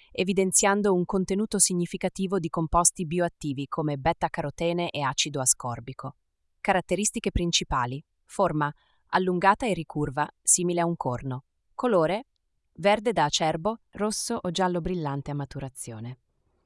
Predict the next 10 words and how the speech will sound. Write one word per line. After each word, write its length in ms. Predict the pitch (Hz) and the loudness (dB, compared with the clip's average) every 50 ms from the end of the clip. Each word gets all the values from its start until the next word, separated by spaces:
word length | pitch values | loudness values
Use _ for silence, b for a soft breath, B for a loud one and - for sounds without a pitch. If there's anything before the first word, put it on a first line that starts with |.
| _ _ _ _ _ _ _ _ _ _ _ _ _ _ _ | _ _ _ _ _ _ _ _ _ _ _ _ _ _ _
Polpa: 440 | - 226 196 165 - - 156 147 147 - - _ _ | 2 4 4 4 2 2 0 0 0 -2 -8 _ _
sottile 600 | - - - - 214 - _ - 226 214 190 175 | -2 0 2 2 0 -2 _ -2 -2 2 2 2
e 40 | 165 | 2
dolce 440 | 151 165 156 147 143 - - - 139 | 2 2 0 0 0 -2 -4 -4 -4
con 180 | - 160 165 | -2 -2 -2
buccia 240 | 160 175 185 - - | -2 -2 -2 -2 -4
fine, 300 | 202 - - 139 135 135 | -4 -4 -6 -4 -4 -2
rendendolo 480 | 147 175 190 180 160 139 139 147 143 147 | 0 0 0 0 0 0 0 0 0 0
altamente 500 | 151 147 - 208 190 156 143 139 - 143 | 0 0 0 0 0 0 0 -4 -6 -8
digeribile. 720 | 131 139 123 - 139 127 120 117 113 - 117 120 120 - | -8 -4 -4 -4 -4 -4 -6 -8 -8 -8 -8 -8 -10 -12